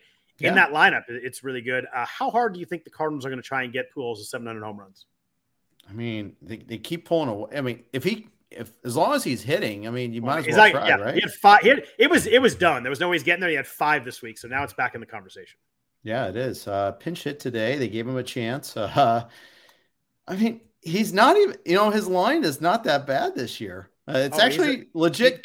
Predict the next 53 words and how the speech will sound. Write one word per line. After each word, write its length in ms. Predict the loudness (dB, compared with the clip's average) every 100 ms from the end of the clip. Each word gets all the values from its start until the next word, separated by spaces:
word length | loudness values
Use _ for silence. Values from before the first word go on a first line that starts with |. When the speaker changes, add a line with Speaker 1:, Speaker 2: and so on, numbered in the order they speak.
| 2
Speaker 2:
good. 200 | 4 0
Speaker 1:
he's 340 | -4 -2 4
hit-, 40 |
Speaker 2:
Eight 60 | 4
fifty-eight 280 | 4 0 0
O 80 | -2
P 220 | -2 -4
S. 400 | -4 -6 -10 -16 _
Speaker 1:
he's 140 | -2
hitting 160 | -2 -2
four 200 | 0 0
forty 260 | 2 0 0
since 200 | -6 -4
the 60 |
All-Star 280 | -2 -2 -6
break. 180 | -12 -18 _ _ _ _ _ _ _ _ _
Speaker 2:
That's 260 | -14 -12
nuts. 480 | -10 -6 -6 -8 -14 -12 -14 _ _ -8
Good 160 | -6
for 120 | -4
him. 280 | -2 -2 -6 -12
Speaker 1:
<laughs> 140 | _ -8
Yeah, 120 | -6
Speaker 2:
Six 120 | -4
ninety-two 280 | -4 -4 -8
Speaker 1:
absolutely. 280 | -8 -6 -6
Speaker 2:
now. 260 | -6 -10 _ _ _ _
I 60 | -10
mean, 380 | -6 -4 -4 -6 _ _ _ _ _ _ _
I 160 | 4 4
thought 200 | 4 2
when 80 | 2
they 80 | 0
Speaker 1:
Eighty-five 60 |
Speaker 2:
signed 280 | 2 2 2
him, 80 | 2
it 60 |
was 100 | 0
kind 200 | 0 -2 -2
of 60 |
a 20 | -2
gimmick 460 | -2 0 -2 -2
and 120 | -2
it 80 | -2
was 140 | -4 -4
hurting 260 | -4 -4
the 80 | -6
team, 240 | -4 -6
taking 280 | -4 -4 -2
away 120 | -4
playing 340 | -4 -4 -6 -4
time, 260 | -2 -2
but 320 | -2 -4 -6